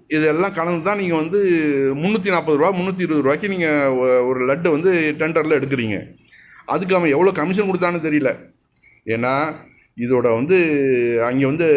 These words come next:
ஆய்வு பண்றதுக்கு அங்க மூ-, மூன்று அமைப்புகள் இருக்குது இந்த லட்டுவெல்லாம். அப்ப ஆய்வு பண்ண அத்தனை பேருமே எல்லாம் பிராமணர்கள் தான்.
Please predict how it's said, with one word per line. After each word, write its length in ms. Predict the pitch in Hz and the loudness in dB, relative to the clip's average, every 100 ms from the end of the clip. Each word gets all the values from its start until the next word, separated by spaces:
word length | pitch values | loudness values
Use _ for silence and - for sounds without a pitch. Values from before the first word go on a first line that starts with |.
| 131 123 120 | 2 0 0
ஆய்வு 380 | 117 156 175 147 | 0 0 -2 -4
பண்றதுக்கு 300 | 135 127 147 | -4 -6 -6
அங்க 220 | 165 151 | -6 -4
மூ-, 240 | 135 135 127 | -4 -2 -4
மூன்று 640 | 156 185 165 147 135 131 | -4 -4 -2 0 2 0
அமைப்புகள் 500 | 135 170 165 143 117 | 0 -4 -2 -2 -2
இருக்குது 260 | 101 87 73 - _ _ _ _ - | -10 -10 -14 -18 _ _ _ _ -2
இந்த 240 | 127 131 | 0 2
லட்டுவெல்லாம். 600 | 143 151 120 113 87 - - _ _ | 2 2 2 0 -4 -12 -20 _ _
அப்ப 220 | 156 151 | -6 -4
ஆய்வு 320 | 135 180 214 185 | 0 2 0 0
பண்ண 240 | 185 175 | 0 0
அத்தனை 320 | 151 - 175 | 0 0 0
பேருமே 500 | 165 170 160 160 170 151 - _ _ | 0 -2 0 0 -2 -4 -12 _ _
எல்லாம் 320 | - 151 175 139 | -2 2 2 2
பிராமணர்கள் 600 | 135 139 123 117 101 92 | 0 0 -2 -2 -6 -6
தான். 320 | 101 92 - | -8 -8 -16